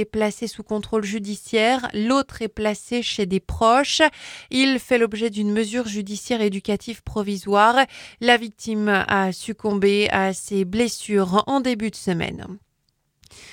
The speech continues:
Plusieurs interpellations dans le Nord, euh, cette semaine. Au cours d'une, euh, même nuit, d'abord deux mineurs ont été arrêtés par la police à Condé-sur-Lescaut,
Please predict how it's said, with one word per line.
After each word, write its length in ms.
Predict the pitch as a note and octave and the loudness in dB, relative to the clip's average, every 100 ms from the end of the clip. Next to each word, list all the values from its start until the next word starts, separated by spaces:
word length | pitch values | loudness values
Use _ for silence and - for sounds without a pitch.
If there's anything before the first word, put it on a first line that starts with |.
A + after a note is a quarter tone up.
| - - - | -20 -20 0
Plusieurs 500 | D4+ D4 D4 C#4 A#3+ | 4 6 6 4 4
interpellations 1080 | C4 C4 B3+ - C4 B3 A#3+ - B3+ B3+ A#3+ | 0 2 0 0 2 2 0 -6 -2 0 2
dans 180 | A#3 A#3 | 2 4
le 100 | A#3+ | 4
Nord, 600 | C4 D#4+ D#4 C4 A3 A#3 | 6 6 6 4 2 2
euh, 340 | G#3+ A3 A3 | 4 4 2
cette 260 | G#3+ A#3+ - | 0 -6 -4
semaine. 640 | - A3+ A3 A#3+ C#4 C#4+ B3+ | -4 0 2 2 2 2 2
Au 120 | A3 G#3+ | 2 0
cours 220 | D4 C4 | -4 -4
d'une, 300 | G#3+ B3+ B3 | -2 0 2
euh, 240 | A3 G#3+ | 4 2
même 320 | G#3+ D4+ D#4+ | 4 4 6
nuit, 260 | D4+ D4 C4+ | 4 4 4
d'abord 380 | A3+ A#3 C#4 A#3 | 2 4 2 2
deux 160 | A#3+ | 2
mineurs 360 | D#4 D4+ C4+ B3 | 2 4 4 2
ont 80 | A#3+ | 0
été 300 | A#3+ - A#3+ | -4 0 2
arrêtés 420 | A3 A3 A3 C4+ | 2 0 -6 -6
par 220 | - A3+ | -2 0
la 160 | G#3 G3 | 2 0
police 400 | - A3 B3 - | -2 -6 -4 -2
à 80 | G3 | -2
Condé-sur-Lescaut, 1000 | - A#3+ B3+ - A3 G#3 - - B3+ | -2 -2 -2 0 0 0 0 2 4